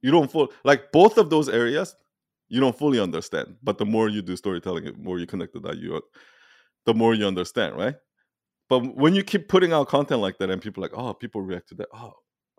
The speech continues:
now you start to understand the p-, world, and you start to understand audience,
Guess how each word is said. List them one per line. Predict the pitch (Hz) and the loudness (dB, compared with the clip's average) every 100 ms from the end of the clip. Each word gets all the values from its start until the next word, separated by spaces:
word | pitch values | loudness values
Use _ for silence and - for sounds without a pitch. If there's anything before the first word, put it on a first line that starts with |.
| _ _ _ _ _ _ _ | _ _ _ _ _ _ _
now | 113 135 165 | 2 4 6
you | 143 | 4
start | 151 131 | 2 2
to | 120 110 | 0 0
understand | 110 113 - 107 101 | 0 0 -2 -4 -2
the | 90 85 - - | 0 -2 -4 -16
p-, | - - | -20 -6
world, | 95 87 65 - _ _ _ - | -2 -2 -4 -14 _ _ _ -10
and | 101 | -6
you | 101 | -6
start | - 110 - | 0 0 2
to | |
understand | 92 92 92 98 87 | -4 -4 -6 -6 -8
audience, | - 98 107 85 65 - - | -4 -2 -2 -2 -12 -16 -20